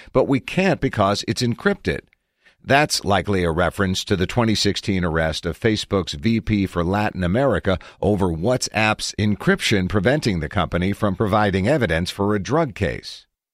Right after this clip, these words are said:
Decentralizing Facebook. The trade-offs of encryption and decentralization were a central theme.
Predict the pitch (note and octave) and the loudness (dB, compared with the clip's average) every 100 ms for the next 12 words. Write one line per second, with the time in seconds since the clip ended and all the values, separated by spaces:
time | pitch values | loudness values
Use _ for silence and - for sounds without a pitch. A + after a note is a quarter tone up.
0 | _ _ _ G2 A3 A#3+ - F#3 E3 B2+ | _ _ _ -2 0 2 2 2 2 2
1 | F#2+ E2+ D#2+ D#2+ F2+ E2+ A2+ G2+ - D2 | 2 2 2 0 -4 -2 0 0 -2 -6
2 | - _ _ _ _ _ _ _ - D3+ | -8 _ _ _ _ _ _ _ -4 -2
3 | - G#3+ A3 B2 F2 D#2 - G2 D#2 F#2+ | 2 2 4 4 4 2 2 0 0 -2
4 | F#2 - C3+ - B2 A2+ E2+ F2 E2 D#2+ | -4 0 0 2 2 2 0 -2 -2 -2
5 | A2+ - A2 G2 G2 E2 E2 B2+ C3+ - | -2 2 0 0 -2 -2 0 0 2 0
6 | F2 E2+ G#2 F#2+ - F#3 F3 A#2+ G2+ - | 0 0 0 0 0 0 0 0 -2 0
7 | C#3+ F#2+ C2+ | 0 0 -4